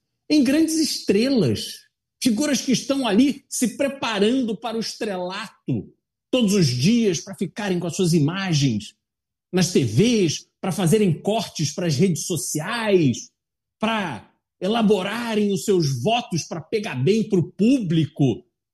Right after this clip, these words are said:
Isso não tem nada a ver com direito, isso não tem nada a ver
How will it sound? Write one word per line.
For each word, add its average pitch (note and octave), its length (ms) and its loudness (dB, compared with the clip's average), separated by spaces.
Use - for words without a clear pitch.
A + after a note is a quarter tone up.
Isso - 140 -8
não C5+ 120 -12
tem B4 140 0
nada B4 220 -2
a - 20 2
ver B3+ 140 2
com B3+ 140 0
direito, F3 600 0
isso A3+ 180 0
não D4+ 80 2
tem C#4 140 -2
nada C#4 200 -2
a G#3 40 2
ver A#3+ 320 2